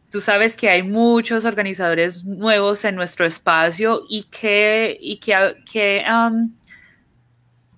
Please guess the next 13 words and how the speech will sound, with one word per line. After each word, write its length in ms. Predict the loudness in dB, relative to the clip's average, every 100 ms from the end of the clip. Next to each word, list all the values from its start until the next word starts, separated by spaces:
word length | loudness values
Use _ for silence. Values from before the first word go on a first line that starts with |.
| _ _
aviso 640 | 0 2 2 0 2 0 2
o 340 | 0 -2 -4 -6 -10 -6
qué 380 | 0 2 2 -2
le 600 | -2 -2 0 -2 -4 -6 -8
dirías 520 | -4 0 2 0 -2
a 60 | -6
un 80 |
organizazo-, 720 | -8 -8 -8 -8 -12 -12 -12 -4
a 100 | -4
un 80 | -4
organizador, 720 | -4 -4 -4 -4 -4 -4 -6 -10
eh, 160 | -14 -12
nuevo? 380 | -10 -10 -14